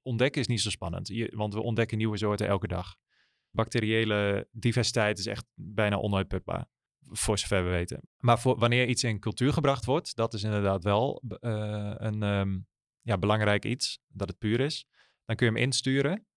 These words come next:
naar zo'n cultuurcollectie. En, eh, daarbij moet dan dus, eh,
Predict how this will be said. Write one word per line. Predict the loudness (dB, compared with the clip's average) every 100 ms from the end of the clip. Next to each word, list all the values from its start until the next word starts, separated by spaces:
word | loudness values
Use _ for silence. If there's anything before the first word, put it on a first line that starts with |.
| _ _
naar | -2 0 2
zo'n | 0 0
cultuurcollectie. | -2 0 0 0 -2 0 -4 -4 _ _ _ _ _ _
En, | -2 0 0 -2
eh, | -2 0 -2
daarbij | 2 2 4 2 0
moet | -2 -2
dan | 0 0
dus, | 0 0 -2
eh, | -4 -4